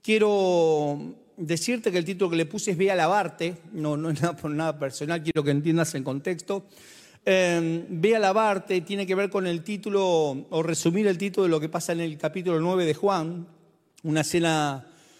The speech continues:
eh, que había un ciego de nacimiento, ahora te la voy a, voy a, ahora te la voy a relatar, un ciego que era,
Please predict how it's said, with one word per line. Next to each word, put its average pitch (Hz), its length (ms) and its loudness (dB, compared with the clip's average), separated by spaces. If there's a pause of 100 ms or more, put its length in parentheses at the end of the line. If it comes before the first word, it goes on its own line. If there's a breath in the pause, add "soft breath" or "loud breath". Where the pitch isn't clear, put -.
(260 loud breath)
eh, 131 640 0 (720)
que 151 80 -2
había 156 160 2
un 151 140 0
ciego 180 300 2
de 160 80 0
nacimiento, 180 500 -4
ahora 160 160 -2
te 156 80 -6
la 139 80 0
voy 156 160 0
a, 151 220 0
voy 160 240 -2
a, 143 400 -2
ahora 160 180 -2
te 156 80 -4
la 147 60 -2
voy 156 100 0
a 151 60 2
relatar, 139 440 -4
un 170 300 -8
ciego 151 340 -4
que 151 80 -8
era, 139 400 -6